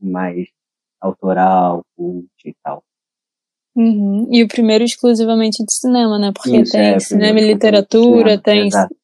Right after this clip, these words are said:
Speaker 2: cultura
Speaker 1: exato.
Speaker 2: pop, que abrange cinema, mas exclusivamente de cinema atualmente só a
Speaker 1: Exatamente,
Speaker 2: Rosebud mesmo.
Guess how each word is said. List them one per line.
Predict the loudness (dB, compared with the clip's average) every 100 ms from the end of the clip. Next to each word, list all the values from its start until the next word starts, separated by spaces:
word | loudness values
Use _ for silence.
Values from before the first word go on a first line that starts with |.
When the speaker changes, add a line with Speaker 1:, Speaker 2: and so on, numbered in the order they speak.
| -6
Speaker 2:
cultura | -2 0 2
Speaker 1:
exato. | 2
Speaker 2:
pop, | 4 4 4 2 -2
que | 0
abrange | 0 0 -2 -2 -4
cinema, | -6 -6 -2 -2 -2
mas | -2 -4 -8 -20 -14
exclusivamente | -8 2 2 4 0 0 0 -2
de | -8
cinema | -6 -4 -2
atualmente | 0 0 0 -2 -2
só | -2
a |
Speaker 1:
Exatamente, | 0 0
Speaker 2:
Rosebud | -4 -2 -2
mesmo. | -2